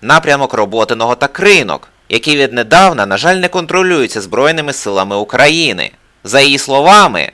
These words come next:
там також не було встановлено жодних оборонних фортифікацій. А на її запитання з приводу ситуації в Харківській області, на питання, чому на напрямку нового удару росіян,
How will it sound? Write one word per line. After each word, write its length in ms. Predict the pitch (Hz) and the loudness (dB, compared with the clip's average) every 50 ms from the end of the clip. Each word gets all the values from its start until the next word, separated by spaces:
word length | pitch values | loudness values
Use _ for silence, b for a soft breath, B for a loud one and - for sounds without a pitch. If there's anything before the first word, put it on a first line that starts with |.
| _ _ | _ _
там 200 | - 170 185 180 | 2 2 2 2
також 400 | - - 147 160 160 156 156 - | 4 4 4 4 4 2 -2 -4
не 100 | 156 135 | -4 -4
було 200 | 123 127 127 127 | -2 0 0 0
встановлено 600 | 123 - - 113 113 135 139 139 139 139 135 131 | 0 -2 -2 -2 -2 0 0 0 0 -2 -2 -4
жодних 440 | 113 - 113 127 147 151 156 151 147 | -4 -2 0 0 2 2 0 -2 -4
оборонних 420 | 151 120 113 101 98 98 95 95 | -4 -2 -2 0 0 -2 -2 -6
фортифікацій. 920 | - 117 113 - 120 - 139 127 - 160 151 127 92 - - - - - - _ _ | -8 -8 -8 -8 -8 -6 -6 -2 2 4 4 4 4 2 -2 -8 -14 -14 -16 _ _
А 160 | - - 120 | -2 -2 0
на 120 | 135 151 160 | 2 2 2
її 200 | 165 165 170 160 | 2 2 2 2
запитання 560 | 147 160 160 160 160 - 165 160 156 151 143 | 0 0 -2 -2 0 0 0 0 0 0 -4
з 40 | - | -4
приводу 400 | - 156 160 156 151 147 143 147 | -2 0 0 0 0 0 -4 -6
ситуації 540 | - 147 - 156 147 143 143 143 - 143 127 | -8 -8 -4 0 0 0 0 0 -2 -6 -6
в 60 | - | -4
Харківській 720 | - 185 202 220 220 - - 143 120 - - 123 117 - - | 0 2 2 2 2 0 -2 -6 -6 -4 -4 -4 -4 -2 0
області, 720 | 135 151 135 113 98 87 85 78 - - - 82 - - _ _ | 0 2 2 2 0 -2 -4 -6 -6 -8 -10 -12 -12 -12 _ _
на 100 | - 123 | -6 -4
питання, 380 | 123 165 160 - 170 165 165 165 | -2 -2 0 0 0 0 0 -2
чому 340 | - - 196 190 190 180 160 | -2 -2 -2 -2 -2 -2 0
на 120 | 139 135 | 0 0
напрямку 460 | 135 139 131 123 - 117 110 - 127 | 0 0 0 2 0 -2 -2 -2 -2
нового 440 | 123 135 143 139 139 127 113 120 113 | -2 0 2 2 2 2 2 2 0
удару 380 | 113 113 120 117 107 104 107 104 | 0 2 4 4 4 4 2 0
росіян, 600 | 113 113 - - 139 143 131 117 95 85 78 | -2 -4 -4 -4 -4 0 0 2 2 0 -2